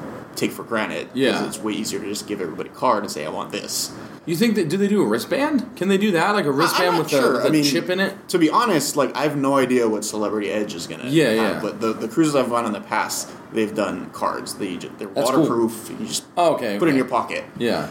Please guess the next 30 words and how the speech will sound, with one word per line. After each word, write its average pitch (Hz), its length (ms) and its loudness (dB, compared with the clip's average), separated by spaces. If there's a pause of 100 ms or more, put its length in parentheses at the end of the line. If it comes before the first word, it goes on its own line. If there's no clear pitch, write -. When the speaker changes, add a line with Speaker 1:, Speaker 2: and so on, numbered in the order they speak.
Speaker 1:
So, 104 460 2
so - 160 -4
you 113 80 -2
jump 127 140 2
in 123 60 0
the 101 60 -8
pool 104 400 0
and 98 80 -4
the 95 120 -6
card's 95 280 -4
in 90 40 -10
your 90 100 -12
pocket. 82 220 -8
It - 220 -14
didn't - 180 -12
really 139 120 -2
Speaker 2:
Yeah, 135 80 6
that's 110 220 0
Speaker 1:
matter. 117 160 0
Speaker 2:
nice. - 260 -8 (400)
Speaker 1:
Um, 110 460 2 (480)
but 123 320 2 (840)
you 127 160 2
think 139 200 0
of 120 240 2 (140)
transportation, 127 1000 2 (280)
obviously 131 320 4
the 110 100 4
cruise 107 460 0
is - 400 -4